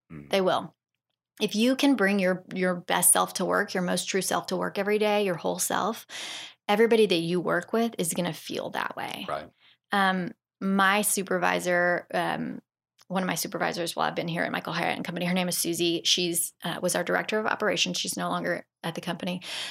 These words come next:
Speaker 2: But this is really something that she taught me because she constantly brought her whole self to work.
Speaker 1: Right.
Speaker 2: And in all of our one-on-one meetings, she would always open 'em up with,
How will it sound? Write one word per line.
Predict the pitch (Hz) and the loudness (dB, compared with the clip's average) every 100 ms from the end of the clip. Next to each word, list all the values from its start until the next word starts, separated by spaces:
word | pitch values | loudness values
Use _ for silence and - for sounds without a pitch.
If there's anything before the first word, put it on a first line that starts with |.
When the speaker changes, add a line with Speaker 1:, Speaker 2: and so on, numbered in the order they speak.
| - | 2
Speaker 2:
But | 208 208 | 4 6
this | 247 277 | 4 4
is | 247 | 4
really | 214 202 | 4 4
something | 196 180 180 | 2 2 0
that | - | 2
she | - 165 | 2 0
taught | - - - | 0 0 0
me | 190 202 220 - - | -2 -2 -4 -6 -4
because | 190 185 180 180 175 - - _ - | -2 2 4 4 2 -2 -4 _ 0
she | - - 233 | 4 4 2
constantly | - 185 180 - 175 175 | 2 0 0 0 0 -2
brought | 170 175 - - | 2 2 2 -2
her | - 175 175 175 - - | 0 4 4 2 -2 -10
whole | - - 170 | -4 0 2
self | - 135 - | 2 0 -2
to | 185 | -4
work. | - - - - | 0 -2 -4 -14
Speaker 1:
Right. | - - - - | -10 -10 -6 0
Speaker 2:
And | 208 202 196 - | 4 4 2 2
in | 220 208 | 2 4
all | 190 208 | 4 6
of | 226 | 6
our | 196 | 4
one-on-one | 175 180 180 175 | 4 2 0 0
meetings, | 175 180 214 220 - _ _ | 0 0 0 -2 -4 _ _
she | - 214 | 2 2
would | 196 | 2
always | 180 175 170 | 2 2 0
open | 170 180 | 0 -2
'em | |
up | 175 - - | -2 -2 -2
with, | 170 160 | -2 -4